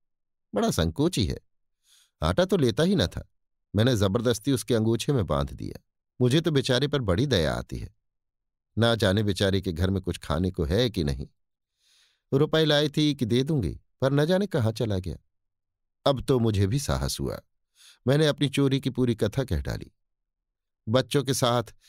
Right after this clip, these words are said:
समझदार बच्चे बनकर माँ बाप उन पर जितना असर डाल सकते हैं, जितनी शिक्षा दे सकते हैं,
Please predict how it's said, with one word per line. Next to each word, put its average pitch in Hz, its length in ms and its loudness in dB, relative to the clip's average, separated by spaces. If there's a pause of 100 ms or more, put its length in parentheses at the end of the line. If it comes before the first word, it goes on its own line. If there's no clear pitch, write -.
(160)
समझदार 117 640 2
बच्चे 101 320 -2
बनकर 104 440 -2 (580)
माँ 107 180 4
बाप 110 280 2
उन 107 160 -2
पर 98 180 -2
जितना 95 360 -2 (120)
असर 113 240 0
डाल 85 240 2
सकते 110 320 -2
हैं, 101 140 0 (400)
जितनी 143 260 2
शिक्षा 147 320 0
दे 143 160 0
सकते 98 320 -6
हैं, - 200 -10